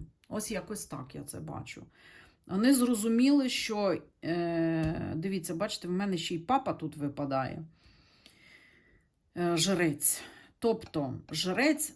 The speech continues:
з дияволом — це дуже погана комбінація. Тобто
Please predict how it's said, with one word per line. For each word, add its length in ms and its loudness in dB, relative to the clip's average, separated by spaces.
з 140 2
дияволом — 680 2
це 140 -6
дуже 260 -4
погана 380 -4
комбінація. 800 -4
Тобто 520 -8